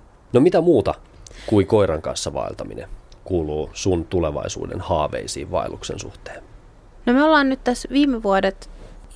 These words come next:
Speaker 2: jonkin verran vaelleltu Suomessa, niin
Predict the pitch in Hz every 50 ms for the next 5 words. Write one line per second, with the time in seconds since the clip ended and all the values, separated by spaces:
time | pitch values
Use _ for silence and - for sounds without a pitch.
0 | - - 220 - - - - - 220 233 233 226 214 220 214 196 190 190 185 185
1 | 185 185 185 185 - 202 196 202 190 185 180 180 180 175 175 - - - - 339
2 | - - - - 269 302 302 302 285 294 285 - - - 302 285 - - - -
3 | - - - - 226 220 220 214 214 214 208 196